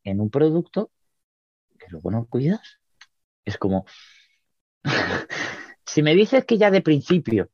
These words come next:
no te gastas un duro, en plan, pones dos cámaras, una en cada esquina y la del medio, <laughs> y ya está, dices, vale, pero gastándote el dinero que te gastaste en esa producción,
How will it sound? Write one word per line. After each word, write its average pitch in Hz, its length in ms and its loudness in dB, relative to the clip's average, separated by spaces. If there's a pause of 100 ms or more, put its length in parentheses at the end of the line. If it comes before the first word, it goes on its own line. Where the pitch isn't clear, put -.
(160)
no 160 160 2
te 208 120 4
gastas 160 400 2
un 151 140 2
duro, 151 280 4
en 123 120 0
plan, 123 240 0
pones 160 260 0
dos 160 180 0
cámaras, 120 480 2
una 147 180 0
en 147 60 -2
cada 147 300 2
esquina 135 360 0
y 117 140 2
la 120 160 2
del 117 180 2
medio, 135 500 0 (100)
<laughs> - 140 -20
y 127 100 -4
ya 139 100 4
está, 160 440 0 (140)
dices, 110 280 -4 (640)
vale, 135 460 0 (520)
pero 123 320 2
gastándote 139 640 0
el 185 120 2
dinero 185 340 2
que 101 80 -2
te 95 100 -4
gastaste 101 460 -6
en 180 80 2
esa 185 160 0
producción, - 760 -4